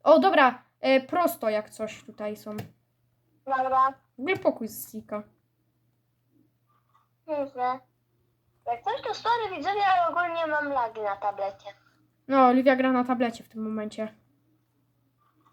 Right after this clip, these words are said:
Speaker 2: Na stiku też mi się czasami zaczyna, więc
Speaker 1: No.
Speaker 2: dlatego czasami go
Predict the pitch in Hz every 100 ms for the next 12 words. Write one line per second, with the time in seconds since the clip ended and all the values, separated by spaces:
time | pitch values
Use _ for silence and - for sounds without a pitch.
0 | _ _ _ _ _ _ _ _ _ _
1 | _ _ _ _ _ _ _ _ _ 269
2 | 311 370 359 370 349 311 302 269 269 247
3 | 233 226 220 220 214 - 214 208 208 202
4 | 202 - _ _ _ _ _ _ _ _
5 | _ _ _ _ _ _ _ _ - 392
6 | 370 262 240 - 622 719 339 269 269 247
7 | 247